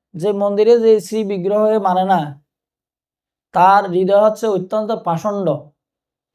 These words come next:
সে দেখুক বা সে বুঝুক বা না বুঝুক,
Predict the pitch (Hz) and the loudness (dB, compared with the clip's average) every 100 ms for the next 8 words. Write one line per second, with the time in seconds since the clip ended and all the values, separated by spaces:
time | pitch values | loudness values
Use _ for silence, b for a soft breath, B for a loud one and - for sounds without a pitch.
0 | _ _ _ _ _ _ _ _ _ _ | _ _ _ _ _ _ _ _ _ _
1 | _ _ _ _ _ _ _ _ _ _ | _ _ _ _ _ _ _ _ _ _
2 | _ _ _ - 226 240 185 196 185 254 | _ _ _ 2 4 4 2 2 2 0
3 | 233 247 247 180 - - - 226 190 196 | 2 2 4 0 -4 -10 -4 -2 0 0
4 | 196 262 269 254 220 202 196 165 | 2 2 2 2 2 0 0 -2